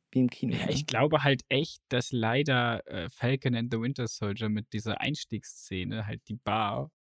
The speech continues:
Speaker 2: so hochgesetzt hat, weißt du, da wo er gegen die Helikopter fliegt.
Speaker 1: Ja.
Speaker 2: Weil sie halt noch mal das Pandemiejahr hatten, um das richtig hoch zu polischen. <laughs>
Speaker 1: Ja.
Speaker 2: Dass sie alles verschoben hatten, dass deswegen vielleicht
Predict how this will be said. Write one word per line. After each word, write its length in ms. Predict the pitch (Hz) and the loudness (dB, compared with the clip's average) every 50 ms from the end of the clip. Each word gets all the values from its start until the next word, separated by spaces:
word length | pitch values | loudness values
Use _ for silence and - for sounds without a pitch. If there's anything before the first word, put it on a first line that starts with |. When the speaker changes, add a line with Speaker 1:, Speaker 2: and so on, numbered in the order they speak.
| _ _ _ _ _ _ _ _ _ _ _ _ _ _ _ _ _ _ _ _ | _ _ _ _ _ _ _ _ _ _ _ _ _ _ _ _ _ _ _ _
Speaker 2:
so 260 | - 120 117 131 131 | -6 -2 2 2 2
hochgesetzt 680 | 123 139 156 - _ - 101 113 139 131 - - - - | 2 0 -4 -4 _ -6 -6 -6 -6 -8 -8 -10 -8 -6
hat, 220 | - - - - _ _ _ _ | -8 -8 -10 -18 _ _ _ _
weißt 180 | - 101 - - | -4 -4 -4 -4
du, 60 | 123 131 | -4 -4
da 160 | - 101 98 | -2 -2 -2
wo 40 | 98 | -2
er 120 | 98 98 | -2 -2
gegen 240 | 98 101 101 98 90 | -2 -2 -2 -2 -2
die 180 | 95 92 95 | -4 -4 -2
Helikopter 540 | 95 101 104 104 - - 98 - - - 101 | -2 0 -2 -2 -2 -4 -6 -6 -6 -10 -10
fliegt. 260 | - - 117 117 - | -8 -6 -6 0 2
Speaker 1:
Ja. 100 | 131 123 - - _ _ _ _ _ _ _ - _ | 2 2 2 -2 _ _ _ _ _ _ _ -10 _
Speaker 2:
Weil 160 | - 117 104 | 2 2 4
sie 160 | 110 117 101 | 4 4 4
halt 180 | 110 120 - - | 6 4 4 2
noch 120 | 123 104 | 0 2
mal 140 | 101 117 107 | 2 2 2
das 220 | 101 110 101 - | 2 0 -2 -4
Pandemiejahr 720 | - - - 113 110 110 107 107 123 143 139 120 104 95 87 | 0 0 2 2 4 4 4 4 4 2 4 4 2 2 2
hatten, 180 | 95 - - 101 | 0 -4 -4 -2
um 40 | 101 | -2
das 160 | 101 - - | -2 -2 -2
richtig 300 | 123 123 - - 110 101 | -4 -4 -4 -4 -4 -2
hoch 160 | 120 127 - | -2 -4 -4
zu 120 | - - | -6 -10
polischen. 520 | 104 - - 98 95 98 110 - - - _ _ _ _ _ _ _ _ _ | -8 -4 -4 -4 -4 -4 -6 -10 -14 -16 _ _ _ _ _ _ _ _ _
<laughs> 400 | - - - - - 151 131 - _ _ | -16 -16 -2 4 6 6 6 4 _ _
Speaker 1:
Ja. 200 | 120 120 127 123 - - _ _ | 0 0 0 0 -2 -8 _ _
Speaker 2:
Dass 160 | - 110 98 | -2 -2 0
sie 80 | 120 101 | 0 0
alles 240 | 82 107 110 104 | 0 0 0 -2
verschoben 540 | - - 113 - - - 120 120 107 104 101 | 0 -2 -2 -2 0 0 -2 -2 0 -2 -4
hatten, 240 | 104 - - 110 104 | -4 -4 -6 -8 -6
dass 220 | - 101 - - | -6 -8 -8 -8
deswegen 560 | _ 123 120 - - 113 101 107 - - 107 - | _ -8 -8 -6 -6 -4 -4 -4 -4 -8 -12 -14
vielleicht 440 | - - 110 104 101 104 110 - | -12 -12 -10 -8 -6 -8 -8 -10